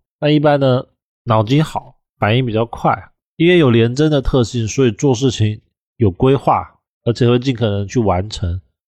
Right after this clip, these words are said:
他就把这种破军三分钟热度的属性呢，给制住了，所以是相对的比较好的一个星座，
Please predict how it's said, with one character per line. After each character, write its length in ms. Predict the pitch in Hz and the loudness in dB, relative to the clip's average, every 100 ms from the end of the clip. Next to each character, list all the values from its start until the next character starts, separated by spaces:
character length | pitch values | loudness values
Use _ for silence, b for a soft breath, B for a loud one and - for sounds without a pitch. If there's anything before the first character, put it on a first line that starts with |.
| _ | _
他 100 | 143 | 0
就 140 | 139 143 | 0 0
把 240 | - 98 | 0 0
这 160 | 101 127 | 0 -2
种 180 | 110 95 | -2 -4
破 300 | - - 143 | -2 2 2
军 260 | 117 120 120 | 2 -4 -6
三 240 | - 131 | -2 0
分 160 | 123 123 | 0 -2
钟 220 | 123 123 | -4 0
热 160 | 131 107 | 0 0
度 260 | 123 117 | 0 0
的 60 | 107 | 0
属 260 | - 101 | -2 -10
性 300 | 90 - 113 | -14 -8 -6
呢， 220 | 98 92 92 _ _ _ - | -2 -4 -4 _ _ _ -2
给 260 | 95 92 _ _ _ - | -2 -2 _ _ _ -4
制 200 | 143 104 | -2 0
住 240 | 110 95 | -4 -6
了， 120 | - _ _ _ | -10 _ _ _
所 140 | - 151 | -2 0
以 100 | 131 - | 0 -4
是 200 | - 147 | -4 -4
相 300 | - 151 151 | 0 -2 0
对 160 | 170 143 | 0 2
的 100 | 113 | 0
比 140 | 110 | -2
较 140 | 107 | -4
好 260 | 160 - 95 | -4 -2 -2
的 140 | 90 | 0
一 80 | 107 | -2
个 120 | 107 | -2
星 240 | 101 - 92 | -8 -12 -16
座， 200 | 90 90 | -14 -16